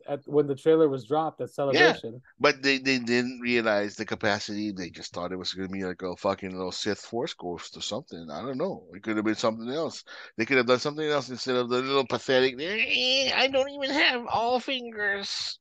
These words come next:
Speaker 2: Eh, eh.
Speaker 1: <laughs>
Speaker 2: You're
Speaker 1: I
Speaker 2: gonna
Speaker 1: don't
Speaker 2: have
Speaker 1: know.
Speaker 2: to kill me. You're gonna have to kill me, Rey." Eh.
Speaker 1: <laughs> Hey, I didn't mind Palpatine coming back.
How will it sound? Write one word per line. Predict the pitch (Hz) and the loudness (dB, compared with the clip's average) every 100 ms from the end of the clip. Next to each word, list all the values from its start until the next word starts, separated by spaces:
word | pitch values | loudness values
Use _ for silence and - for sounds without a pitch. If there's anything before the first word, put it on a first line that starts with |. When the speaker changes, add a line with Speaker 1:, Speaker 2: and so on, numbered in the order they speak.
| - | -10
Speaker 2:
Eh, | 277 302 294 262 233 147 110 - - | -6 -4 -2 -4 -4 -4 -6 -8 -6
eh. | 277 277 269 160 175 | -4 -2 -4 -4 -6
Speaker 1:
<laughs> | 104 73 - _ - - - _ _ _ - - | -8 -10 -20 _ -20 -20 -20 _ _ _ -20 -8
Speaker 2:
You're | 208 | 4
Speaker 1:
I | 175 | 6
Speaker 2:
gonna | 202 | 8
Speaker 1:
don't | 214 | 8
Speaker 2:
have | 202 | 8
Speaker 1:
know. | 180 | 6
Speaker 2:
to | - | 2
kill | 233 220 | -2 -2
me. | 175 165 165 | -4 -6 -6
You're | 196 | 0
gonna | 240 | 4
have | 220 233 | 4 2
to | 226 | -2
kill | 233 240 | -2 -2
me, | 214 | -2
Rey." | 165 156 185 269 - _ | -2 -2 -4 -8 -12 _
Eh. | 208 294 311 302 277 208 170 _ _ _ _ 147 - | -8 -4 -4 -4 -6 -8 -12 _ _ _ _ -14 -4
Speaker 1:
<laughs> | 196 - 175 - _ _ - _ - | -4 -2 -4 -6 _ _ -20 _ 4
Hey, | 180 160 | 6 6
I | 143 185 | 6 6
didn't | 180 180 | 6 6
mind | 175 175 | 6 6
Palpatine | 170 165 160 160 151 | 2 2 0 -6 -4
coming | 165 156 | -2 0
back. | 165 135 | 2 0